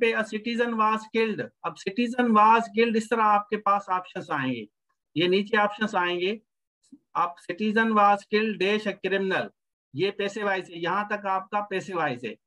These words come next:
A citizen was killed dash a criminal dash a gun, तो criminal ने गन से मारा, तो ये इस तरह दो तीन आपकी preposition आएगी। आप मुझे बताएं कि सही option कौन सा है, शाबाश, इसमें सही option बताएं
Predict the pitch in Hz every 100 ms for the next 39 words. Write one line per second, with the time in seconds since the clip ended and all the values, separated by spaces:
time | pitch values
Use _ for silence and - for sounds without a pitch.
0 | _ _ _ - 160 185 190 220 226 220
1 | 196 202 196 - 196 208 220 254 - _
2 | _ 127 170 208 214 180 - 196 202 202
3 | 220 247 247 _ _ - 160 196 202 190
4 | 151 165 156 120 _ _ _ - 180 190
5 | 196 208 214 214 214 233 262 - - 143
6 | 185 220 220 190 175 160 147 147 190 202
7 | 208 214 226 214 185 208 208 208 190 185
8 | 190 190 190 190 190 190 180 180 185 180
9 | 185 185 180 180 185 185 175 190 190 175
10 | - 170 165 160 147 127 107 - - 156
11 | 151 123 - _ _ _ _ _ _ _
12 | _ _ - - 160 156 214 208 202 196
13 | 190 185 156 135 113